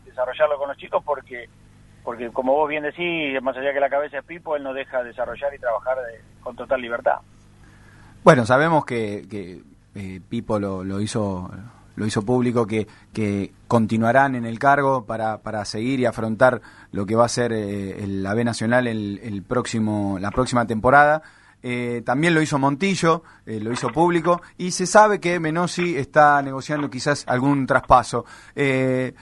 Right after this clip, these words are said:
Speaker 2: ¿qué otro de los muchachos, eh, de la columna vertebral de este Tigre también confirmó que, que, que van a estar, van a estar siguiendo con ustedes?
Speaker 1: A ver, por lo que, por lo que Pipo nos comentó, que en definitiva es el que más se reúne con el presidente y el que más charlas tiene directa con él, es, eh,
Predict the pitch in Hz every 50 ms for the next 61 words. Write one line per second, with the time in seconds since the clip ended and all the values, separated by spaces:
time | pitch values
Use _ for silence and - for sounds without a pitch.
0 | - - _ - 196 233 240 233 208 180 160 151 151 143 143 139 143 - - 180
1 | 180 - 175 165 156 143 - - - 127 120 117 117 113 113 113 113 110 110 107
2 | 113 113 113 113 113 - 120 127 151 175 180 156 139 127 123 117 101 131 135 143
3 | 165 156 139 127 131 - - 127 123 - 175 180 190 185 170 147 127 - 131 120
4 | 123 127 135 147 156 151 139 - 139 127 - 127 120 131 147 151 139 - 123 120
5 | 117 110 - - 113 110 110 107 - - 117 117 123 120 113 - - 120 117 113
6 | 110 107 98 98 104 - - 120 117 113 110 - 120 110 101 117 117 110 107 107
7 | 107 104 - 104 98 92 90 90 - - - - - - - - - - - -
8 | - - - - - - 294 277 135 135 131 165 175 170 147 123 - 135 135 135
9 | 139 131 127 135 131 - _ _ _ _ _ _ _ _ _ 147 131 131 127 127
10 | 120 151 156 160 160 147 147 143 - 151 135 135 135 135 127 165 175 175 160 135
11 | 139 123 120 113 127 123 123 139 135 127 117 127 123 123 123 117 113 - 123 120
12 | 127 123 123 120 113 120 120 123 123 117 117 120 117 113 110 104 - - - 123
13 | 135 147 147 147 143 143 131 139 127 123 123 120 117 113 107 - - 113 113 110
14 | - - 123 117 107 - - 127 120 117 110 110 113 120 113 - 117 107 113 120
15 | 131 143 143 135 120 113 - - - - - - _ - - - - - - 113
16 | 110 - -